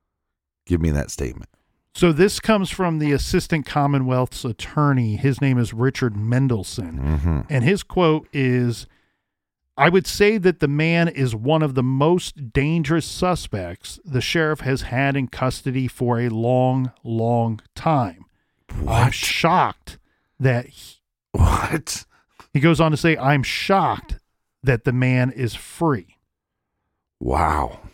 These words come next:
Speaker 2: Well, let, let's take this for what it is, right? Like, it, it would be interesting to
Speaker 1: That's a powerful statement,
Speaker 2: It's a
Speaker 1: though.
Speaker 2: very powerful statement.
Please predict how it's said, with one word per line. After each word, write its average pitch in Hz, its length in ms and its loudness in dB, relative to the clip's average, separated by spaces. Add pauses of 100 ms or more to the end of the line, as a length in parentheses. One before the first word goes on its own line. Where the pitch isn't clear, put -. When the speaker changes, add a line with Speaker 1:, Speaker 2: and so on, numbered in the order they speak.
(800)
Speaker 2:
Well, 180 340 4
let, 190 600 0
let's 202 300 2
take - 380 0
this - 400 2 (160)
for 160 320 2
what 143 200 4
it 123 120 2
is, - 560 -4 (100)
right? 131 320 2
Like, 131 260 -2 (240)
it, 175 160 -8 (240)
it 185 80 6
would 185 120 6
be 185 180 4
interesting 202 560 2
to 160 420 4
Speaker 1:
That's 135 200 0
a 117 80 2
powerful 87 460 2
statement, 92 420 2
Speaker 2:
It's 175 100 2
a 175 40 6
Speaker 1:
though. 135 60 -2
Speaker 2:
very 220 280 6
powerful 156 420 0
statement. - 480 -10